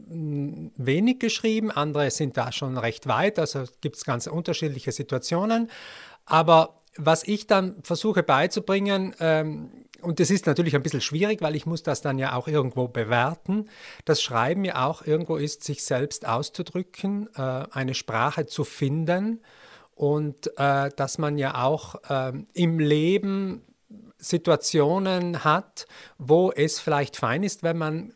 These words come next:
ein Tagebuch schreibt oder wenn man ein paar Zeilen niederschreibt, einfach um sich selbst gewisshaft, äh,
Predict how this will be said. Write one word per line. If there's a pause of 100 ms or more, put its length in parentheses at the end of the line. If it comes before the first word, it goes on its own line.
(400)
ein
Tagebuch
schreibt
oder
wenn
man
ein
paar
Zeilen
niederschreibt,
einfach
um
sich
selbst (520)
gewisshaft,
äh,